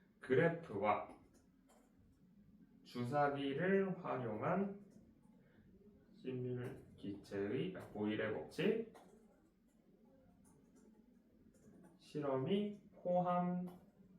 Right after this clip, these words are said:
포함되었으면 좋겠어요." 자,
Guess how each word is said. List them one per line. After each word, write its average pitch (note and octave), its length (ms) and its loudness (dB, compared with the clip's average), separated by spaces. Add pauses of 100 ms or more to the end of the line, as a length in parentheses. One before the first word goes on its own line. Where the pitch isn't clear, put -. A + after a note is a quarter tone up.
(880)
포함되었으면 A#2 1080 -2
좋겠어요." - 1040 -6
자, - 440 0